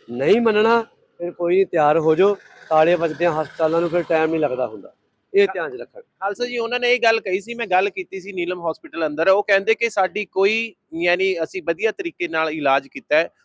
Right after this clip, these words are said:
Speaker 2: ਕਿ ਡੈਥ ਇੱਥੇ ਵੀ ਨਹੀਂ ਹੋਈ, ਬਾਹਰ ਹੋਈ ਹੈ।
Speaker 1: ਜੇ ਇਲਾਜ ਵਧੀਆ ਤਰੀਕੇ ਨਾਲ ਕੀਤਾ ਹੈ, ਪਹਿਲੀ ਵਾਰ ਆਪਰੇਸ਼ਨ ਕੀਤਾ ਹੈ, ਫਿਰ ਦੂਜੀ ਵਾਰ ਕੀ ਲੋੜ ਪੈ ਗਈ?
Speaker 2: ਪਰ ਉਹਨਾਂ ਨੇ ਤਾਂ ਪੱਲਾ ਝਾੜ ਲਿੱਤਾ, ਕਹਿੰਦੇ ਕਿਤੇ ਵੀ ਜਾਂਚ ਕਰਾ ਲਓ, ਚਾਹੇ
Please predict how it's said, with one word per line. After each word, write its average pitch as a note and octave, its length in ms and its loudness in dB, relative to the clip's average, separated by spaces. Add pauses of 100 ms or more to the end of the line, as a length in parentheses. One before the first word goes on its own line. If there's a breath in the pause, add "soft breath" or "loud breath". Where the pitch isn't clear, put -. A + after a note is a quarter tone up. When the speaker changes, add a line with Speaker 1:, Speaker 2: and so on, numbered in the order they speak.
(120)
Speaker 2:
ਕਿ F#3+ 100 4
ਡੈਥ E3 300 0
ਇੱਥੇ F3+ 300 0
ਵੀ G3 120 -4
ਨਹੀਂ G3+ 120 -2
ਹੋਈ, F#3+ 180 2
ਬਾਹਰ D#3+ 300 4
ਹੋਈ E3+ 240 -6
ਹੈ। G3 120 -4
Speaker 1:
ਜੇ G#3+ 200 0
ਇਲਾਜ G3 320 6
ਵਧੀਆ G3+ 240 4
ਤਰੀਕੇ F#3+ 160 -2
ਨਾਲ G3+ 100 2
ਕੀਤਾ E3+ 200 4
ਹੈ, C#3 80 4
ਪਹਿਲੀ G#3 260 2
ਵਾਰ A3+ 120 6
ਆਪਰੇਸ਼ਨ G3+ 300 2
ਕੀਤਾ G#3+ 240 4
ਹੈ, G3+ 60 -2 (800)
ਫਿਰ F3 80 -6
ਦੂਜੀ E3+ 260 -2
ਵਾਰ G3+ 140 0
ਕੀ F#3 120 -4
ਲੋੜ F3 160 0
ਪੈ C#3+ 140 -2
ਗਈ? A#2+ 80 -6
Speaker 2:
ਪਰ F#3 120 -10
ਉਹਨਾਂ G#3+ 180 -12
ਨੇ A#3 80 -6
ਤਾਂ A3 100 -4
ਪੱਲਾ G3 280 0
ਝਾੜ G3+ 220 0
ਲਿੱਤਾ, F#3 280 -2
ਕਹਿੰਦੇ G3 200 -6
ਕਿਤੇ G3 260 -6
ਵੀ G3 120 -8
ਜਾਂਚ E3 240 -6
ਕਰਾ D#3+ 180 -2
ਲਓ, D#3 100 -4
ਚਾਹੇ D#3 260 -6